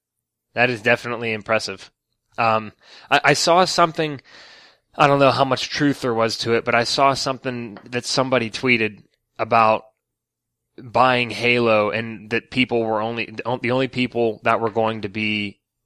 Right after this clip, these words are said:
given, you know, whatever this, whatever this three four three lead guy, whatever they end up deciding to give out or whatever, that it would only be for consumers who got it in December. That didn't sound right to me.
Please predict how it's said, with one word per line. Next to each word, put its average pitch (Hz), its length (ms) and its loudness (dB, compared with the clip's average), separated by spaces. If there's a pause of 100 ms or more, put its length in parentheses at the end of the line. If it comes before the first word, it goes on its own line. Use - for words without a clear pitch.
(140)
given, 107 460 -4
you 107 100 -12
know, 104 140 -2
whatever 104 340 0
this, - 420 -8 (640)
whatever 104 280 -2
this 98 220 -10
three 107 140 -6
four 101 220 -10
three 104 240 -8
lead 98 260 -8
guy, 92 440 -6
whatever 101 300 -4
they 98 120 -6
end 98 140 -6
up 95 140 -8
deciding 98 460 -6
to 95 60 -14
give 95 180 -6
out 95 200 -2
or 90 60 -12
whatever, 90 380 -12 (260)
that 107 100 -2
it 113 80 0
would 110 100 -8
only 117 220 -2
be 110 180 -4
for 107 220 -6
consumers 104 640 -8
who 98 120 -10
got 104 240 2
it 101 80 -4
in 95 120 -20
December. 90 540 -6 (260)
That 101 240 -8
didn't 107 260 -8
sound 95 280 -6
right 92 200 -8
to - 100 -16
me. 87 160 -20